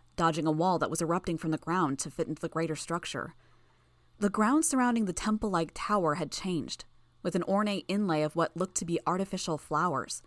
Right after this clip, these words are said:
The petals were gold leaf, the stems the black-gray metal of iron. The thorns, I couldn't help but notice, were real, like needles sticking out of the ground. Dangerous ground to tread.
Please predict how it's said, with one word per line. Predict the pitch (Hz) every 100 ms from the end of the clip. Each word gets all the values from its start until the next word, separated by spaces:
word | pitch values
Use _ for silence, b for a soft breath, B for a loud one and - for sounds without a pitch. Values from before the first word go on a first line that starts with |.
| b b b b b b -
The | 175
petals | - 262 214 160
were | 170
gold | 185 180
leaf, | 156 190 120 - - _
the | -
stems | 165 - 185 175 160
the | 156
black-gray | 165 180 - - 180 170
metal | 160 185 147
of | 147 160
iron. | 170 147 117 - b b b b b -
The | 175
thorns, | - 262 180 156 147 - -
I | 156
couldn't | - 190 -
help | 196 -
but | -
notice, | 165 180 127 - - _ _ -
were | 170
real, | 160 180 135 113 - _ -
like | 156 160
needles | 160 180 120 120
sticking | - 160 165
out | 156 151
of |
the | 147
ground. | - 160 147 - - b b b b b -
Dangerous | 170 170 165 160
ground | - 180 165
to | 135
tread. | - 165 131